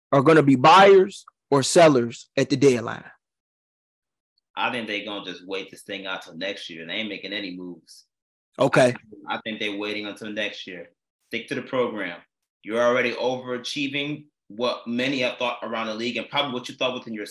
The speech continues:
Speaker 2: organ-, own organization to believe, to achieve and believe. You're already doing above that. Continue to ride this wave. You know, if you get to the play, if you get to the play, that's great experience for this young group, this young group and a young core.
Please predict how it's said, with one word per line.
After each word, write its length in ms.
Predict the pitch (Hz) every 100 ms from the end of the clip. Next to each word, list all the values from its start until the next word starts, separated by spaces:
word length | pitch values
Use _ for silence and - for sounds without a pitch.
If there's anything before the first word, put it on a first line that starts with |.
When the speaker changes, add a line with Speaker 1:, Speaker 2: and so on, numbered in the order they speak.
| -
Speaker 2:
organ-, 280 | 117 107 107
own 160 | 120
organization 720 | 117 113 107 - 120 127 139
to 160 | 135 151
believe, 260 | 156 160 151 - -
to 260 | 160 151 151
achieve 360 | 156 175 165
and 120 | 160 156
believe. 380 | 160 165 165 - _ _ _ _ _ _ -
You're 180 | 127 151
already 240 | 147 139
doing 240 | 139 139
above 380 | 123 117 117 110
that. 180 | 85 - _ _ _ _
Continue 380 | - 113 143 139 131
to 40 |
ride 320 | 123 135 135
this 140 | 135 120
wave. 580 | 131 147 147 147 147 - _ _ _ -
You 100 | 113
know, 160 | 123 120
if 140 | 135
you 40 |
get 280 | 120 139 135
to 80 | 127
the 80 | 123
play, 440 | - 143 139 139 139
if 100 | 135
you 80 | 135
get 160 | 139 143
to 60 |
the 60 | 117
play, 300 | - 135 135
that's 200 | 123 113
great 260 | 120 131 127
experience 460 | 120 131 131 135
for 100 | 135
this 160 | 135 113
young 320 | 127 135 135
group, 320 | 160 151 -
this 140 | 127 117
young 180 | 135
group 200 | 131 139
and 80 | 123
a 40 | 117
young 240 | 123 120
core. 480 | - 151 151 151